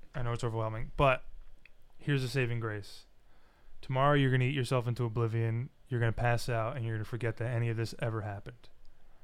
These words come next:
So this is basically our Men in Black moment. Nothing to see here, kids.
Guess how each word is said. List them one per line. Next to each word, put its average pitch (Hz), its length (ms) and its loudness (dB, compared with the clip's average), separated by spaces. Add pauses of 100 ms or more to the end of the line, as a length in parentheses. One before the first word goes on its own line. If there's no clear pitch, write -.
(240)
So 127 160 -2
this 123 160 2
is 120 100 -2
basically 123 540 -2
our 110 180 -2
Men 110 200 -2
in 110 100 -2
Black 107 280 -2 (320)
moment. - 520 -10 (1900)
Nothing 113 300 -2
to 107 80 -2
see 113 200 -8
here, 113 240 -12
kids. - 440 -14